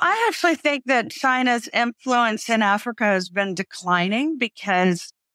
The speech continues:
slowly Africans have begun to realize that the deals they were cutting with the Chinese were not so favorable. So, you know, ten, fifteen years ago,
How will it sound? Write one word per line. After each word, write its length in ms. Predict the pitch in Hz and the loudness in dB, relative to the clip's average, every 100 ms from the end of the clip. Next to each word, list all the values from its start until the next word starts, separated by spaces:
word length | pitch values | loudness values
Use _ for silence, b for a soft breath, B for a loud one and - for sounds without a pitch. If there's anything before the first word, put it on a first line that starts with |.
| _ _ - | _ _ -2
slowly 680 | 240 240 240 233 226 220 - | 2 4 4 4 4 4 2
Africans 640 | 214 214 240 233 220 202 | 0 0 -2 0 0 2
have 120 | 208 | -2
begun 440 | 190 196 202 202 196 | -2 0 0 0 -2
to 100 | 190 | -2
realize 760 | 190 214 226 202 190 180 - | 0 2 4 4 2 -2 -4
that 240 | - 196 196 | -2 -2 -2
the 80 | 190 | -6
deals 500 | 202 208 233 254 247 | -2 2 4 2 2
they 160 | 254 | 2
were 140 | 226 226 | 2 0
cutting 480 | - 269 233 240 | 0 0 2 2
with 140 | 226 208 | 0 -2
the 60 | |
Chinese 560 | 220 - 220 220 220 208 | -4 -4 -2 0 0 -2
were 200 | 190 202 | 0 2
not 340 | 202 202 202 196 | 4 4 2 -2
so 240 | - - 190 | -4 0 0
favorable. 800 | - 196 196 185 175 156 120 - _ _ _ _ | 0 0 2 2 2 2 0 -4 _ _ _ _
So, 480 | - 226 202 196 190 - | -4 0 2 4 2 2
you 80 | 277 | 2
know, 180 | 220 | 2
ten, 320 | 208 - 302 294 | 0 0 0 0
fifteen 400 | 262 - 233 208 | -2 -2 2 4
years 240 | 214 226 | 2 2
ago, 480 | 196 185 175 170 | 0 2 2 2